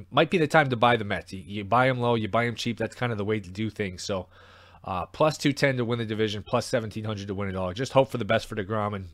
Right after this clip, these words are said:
you know, it's always, it, it's hard enough to pick these games on their own,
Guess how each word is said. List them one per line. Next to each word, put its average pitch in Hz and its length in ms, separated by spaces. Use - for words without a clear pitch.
you 101 80
know, 98 40
it's 95 120
always, 127 200
it, 113 160
it's - 160
hard 214 140
enough 180 160
to 135 100
pick - 220
these 123 180
games 117 320
on 107 100
their 95 140
own, 110 220